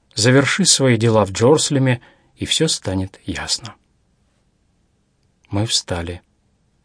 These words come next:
Ее губы коснулись моих. "Я в последний раз вижу тебя стариком. Томис, будет довольно непривычно, когда ты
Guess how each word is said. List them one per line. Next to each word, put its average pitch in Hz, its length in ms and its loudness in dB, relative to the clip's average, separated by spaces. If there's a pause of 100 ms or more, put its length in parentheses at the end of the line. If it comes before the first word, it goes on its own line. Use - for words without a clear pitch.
(100)
Ее 107 260 0
губы 123 360 0
коснулись 98 680 -4
моих. 87 480 -8 (960)
"Я 107 260 -2
в - 80 -16
последний 127 540 0
раз 123 320 0
вижу 117 260 -2
тебя 107 300 -2
стариком. 98 760 -4 (1000)
Томис, 117 540 0 (680)
будет 120 340 2
довольно 120 440 4
непривычно, 107 840 0 (540)
когда 101 320 -4
ты - 240 -8